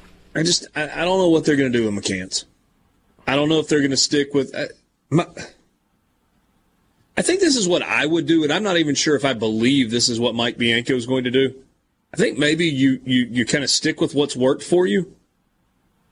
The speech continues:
Start Garrett Wood at third base. Start Justin Bench in center field. Start Calvin Harris in right field. And then when you get to the sixth inning, make that defensive change.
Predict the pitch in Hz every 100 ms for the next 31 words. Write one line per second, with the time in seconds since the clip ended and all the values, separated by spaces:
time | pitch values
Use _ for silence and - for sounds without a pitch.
0 | _ _ _ - - 156 175 165 170 165
1 | 156 156 113 147 143 135 131 127 127 -
2 | - - _ _ _ _ _ _ _ _
3 | - - 151 156 139 156 147 143 135 139
4 | 135 139 123 - 135 120 - 127 120 117
5 | 113 107 - _ _ - - 139 147 151
6 | 147 139 135 131 131 120 127 117 120 113
7 | - 107 92 92 98 _ _ _ _ _
8 | _ _ _ _ _ _ _ - 247 359
9 | 330 311 262 202 - 226 - 208 156 113
10 | 65 _ _ _ _ _ _ _ _ _
11 | _ _ _ - 143 175 196 185 170 156
12 | 147 120 107 107 80 - -